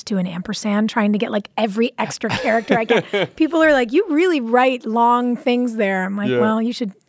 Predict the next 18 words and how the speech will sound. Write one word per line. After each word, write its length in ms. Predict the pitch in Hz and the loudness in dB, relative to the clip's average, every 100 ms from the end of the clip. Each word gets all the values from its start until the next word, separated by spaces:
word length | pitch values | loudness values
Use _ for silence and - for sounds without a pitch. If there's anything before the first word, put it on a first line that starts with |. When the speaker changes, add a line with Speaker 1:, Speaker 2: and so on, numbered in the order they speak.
| - | -6
Speaker 1:
listen 240 | 240 220 | -4 -2
to 40 | 202 | -2
my 160 | 190 | -4
fucking 300 | 196 208 202 | -6 -8 -6
podcast." 960 | 196 226 220 202 202 - 208 - 185 - - | -4 -4 -2 0 0 2 0 2 -2 -2 -6
Speaker 2:
<laughs> 20 | - | -12
Speaker 1:
But, 220 | 233 262 - | 0 0 0
but 200 | 226 247 | -2 0
yeah, 220 | 233 330 339 | 2 2 2
I, 760 | 196 214 233 - - - - - _ | 0 0 -2 -4 -8 -10 -14 -20 _
there, 260 | 226 247 240 - | 0 2 2 2
there 140 | 233 | 2
just 340 | 208 220 233 - | 4 2 0 -2
does 280 | 208 208 196 | -4 -2 -2
need 220 | 190 180 | -2 -2
to 80 | - | -4
be 160 | 190 | -2
more 600 | 185 185 185 185 180 190 | 0 0 0 -2 -2 -6